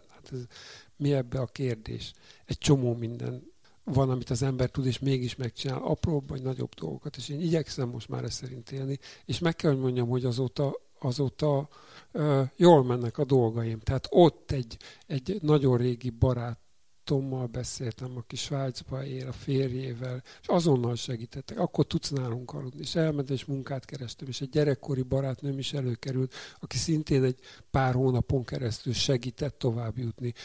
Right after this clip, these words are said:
És a volt főnököm a Mirainál, ő fel-, felhívott, hogy „Figyelj, lenne munka, miért, gyere hozzánk, inkább ezt csináljad.”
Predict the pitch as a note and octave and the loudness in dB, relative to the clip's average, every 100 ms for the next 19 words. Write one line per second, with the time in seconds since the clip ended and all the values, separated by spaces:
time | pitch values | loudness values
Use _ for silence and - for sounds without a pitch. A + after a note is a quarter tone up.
0 | - - - C#3 E3+ D3+ - D#3+ C#3+ C#3+ | -8 0 2 6 8 8 4 2 4 2
1 | A#2 C3+ A#2 B2 C3+ C#3+ C3+ A#2+ A#2 A2+ | -2 -2 -2 -2 0 2 2 0 -4 -4
2 | A#2 A#2 - - - - - D3 C3+ - | -4 -6 -12 -20 -20 -20 2 6 6 6
3 | C3+ B2+ B2+ - - - C#3+ C3 A#2+ B2+ | 4 4 0 -4 0 2 4 2 2 2
4 | A#2+ B2+ - E3+ B2+ F3 F#3+ C3 D3 C3 | 0 -2 0 2 4 2 0 -2 -2 -6
5 | - A#2+ C3 F#3 F#3 D4+ E4 F#3 E3 C3 | -8 -8 -6 -2 -2 -4 -2 0 2 4
6 | C#3+ C#3 C3 B2 - D#3 C#3 B2 C#3 B2+ | 4 2 -4 -6 -8 -6 -2 -2 -2 -4
7 | - B2+ B2 B2+ C#3 - | -4 -6 -6 -8 -8 -10